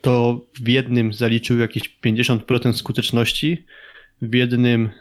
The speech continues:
zerową efektywność i w jednym około chyba trzydziestu, dwudziestu kilku procent skuteczności, więc jeśli patrzeć tylko na te arkusze statystyk, no to wygląda to poniżej przeciętnej i na dłuższą metę mi się wydaje, że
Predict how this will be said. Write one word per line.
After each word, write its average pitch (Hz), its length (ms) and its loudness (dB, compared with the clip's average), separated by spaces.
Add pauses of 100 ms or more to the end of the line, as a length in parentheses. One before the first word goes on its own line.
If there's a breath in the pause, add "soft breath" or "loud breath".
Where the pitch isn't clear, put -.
zerową 120 500 0
efektywność 127 920 -2 (120)
i 123 140 -2
w 104 40 -4
jednym 120 580 2 (460 loud breath)
około 123 340 0
chyba 120 240 -2
trzydziestu, 120 760 -2
dwudziestu 110 460 -2
kilku 110 300 -8
procent 117 320 -4
skuteczności, 113 680 -4
więc 101 140 -2
jeśli - 220 -4
patrzeć - 320 -4
tylko 120 260 -2
na 117 100 0
te 117 140 -2
arkusze 113 400 -2
statystyk, - 540 -6
no 113 120 2
to 117 260 -2 (520 loud breath)
wygląda 117 380 2
to 123 120 -4
poniżej 113 400 2
przeciętnej 123 800 -2
i 123 60 0
na 113 100 0
dłuższą 117 300 0
metę 120 280 0
mi 113 80 0
się - 140 -2
wydaje, 117 340 2
że 113 260 0